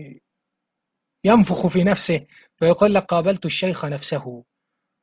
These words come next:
ويعدها منقبة من مناقبه، وهو لم يدركه ولم يقابله. يعني شوف الإمام النسائي رحمة الله عليه،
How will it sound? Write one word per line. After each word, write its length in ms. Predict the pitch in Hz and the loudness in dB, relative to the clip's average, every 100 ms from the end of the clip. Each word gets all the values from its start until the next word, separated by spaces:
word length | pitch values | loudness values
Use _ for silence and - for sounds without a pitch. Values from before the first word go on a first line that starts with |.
| 165 | -4
ويعدها 520 | 156 180 175 170 165 | 0 2 2 0 0
منقبة 380 | 160 147 170 180 | -2 -2 -2 0
من 140 | 208 220 | 2 4
مناقبه، 500 | 226 233 - 240 - _ _ _ _ _ _ _ - | 4 2 2 0 0 _ _ _ _ _ _ _ 4
وهو 220 | 196 302 | 8 8
لم 180 | 285 262 | 8 6
يدركه 420 | 233 220 - 185 | 6 6 4 4
ولم 200 | 202 202 | 6 4
يقابله. 420 | 185 156 147 131 | 2 0 0 -6
يعني 120 | 135 | -8
شوف 160 | 147 190 | -6 -2
الإمام 280 | 185 196 202 | 0 2 2
النسائي 340 | 180 156 196 | 2 0 -2
رحمة 240 | 170 - 156 | -2 -4 -8
الله 120 | 170 | -4
عليه، 280 | 160 160 147 | -2 -2 -2